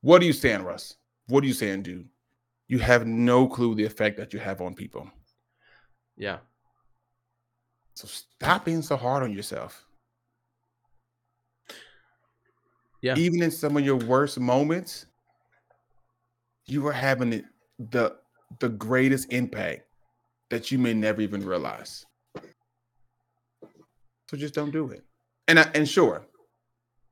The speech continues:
Speaker 1: that might sound like simple. Just don't do it. You know, just
Speaker 2: Just don't
Speaker 1: don't
Speaker 2: do it. It's fine.
Speaker 1: do
Speaker 2: It's
Speaker 1: it.
Speaker 2: easy.
Speaker 1: It's, it's just like that. And granted, you know, that, that's a process. But I think part of this is knowing that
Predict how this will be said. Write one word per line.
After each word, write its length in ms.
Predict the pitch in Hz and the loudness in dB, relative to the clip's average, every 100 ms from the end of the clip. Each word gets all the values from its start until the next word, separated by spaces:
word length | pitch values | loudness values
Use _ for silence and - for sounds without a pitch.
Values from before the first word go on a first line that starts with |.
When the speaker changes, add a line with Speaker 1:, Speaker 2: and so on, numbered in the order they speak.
| _ | _
Speaker 1:
that 140 | 151 143 | 4 6
might 280 | 135 117 | 4 4
sound 240 | - 123 117 | 2 2 4
like 160 | 107 | 0
simple. 260 | - 113 135 | 0 0 2
Just 180 | 226 269 | 0 0
don't 140 | 269 | 2
do 180 | 269 320 | 2 0
it. 120 | 117 - | -4 -6
You 100 | 151 | -6
know, 120 | 147 | -4
just 200 | 160 170 | -6 -6
Speaker 2:
Just 100 | 135 | -2
don't 100 | 131 | -2
Speaker 1:
don't 60 | |
Speaker 2:
do 80 | 131 | -2
it. 40 | 113 | -4
It's 120 | - | -2
fine. 180 | 170 127 | 0 0
Speaker 1:
do 40 | |
Speaker 2:
It's 100 | 123 | -2
Speaker 1:
it. 40 | |
Speaker 2:
easy. 220 | 180 113 95 | -4 -4 -8
Speaker 1:
It's, 140 | 165 - 160 - | -12 -12 -10 -8
it's 80 | |
just 140 | - 185 | -8 -4
like 160 | 185 | -2
that. 260 | 175 143 - - _ _ | -2 -4 -8 -18 _ _
And 140 | 170 180 | 0 4
granted, 320 | 175 123 - | 4 2 -4
you 60 | 151 | -2
know, 80 | 147 | 0
that, 180 | 143 143 | 2 2
that's 180 | 151 147 | 0 -4
a 40 | |
process. 560 | 117 151 151 - 90 101 | -6 -2 -4 -4 -8 -8
But 340 | 110 143 123 - _ _ _ _ - | 0 2 2 -6 _ _ _ _ -8
I 80 | 131 | -4
think 320 | 131 151 - | 0 -2 -2
part 220 | 131 147 | 0 0
of 60 | 160 | 0
this 140 | 143 | -4
is 120 | 127 120 | -6 -2
knowing 480 | 127 143 156 127 92 | 0 2 2 0 2
that 320 | 110 107 | 2 2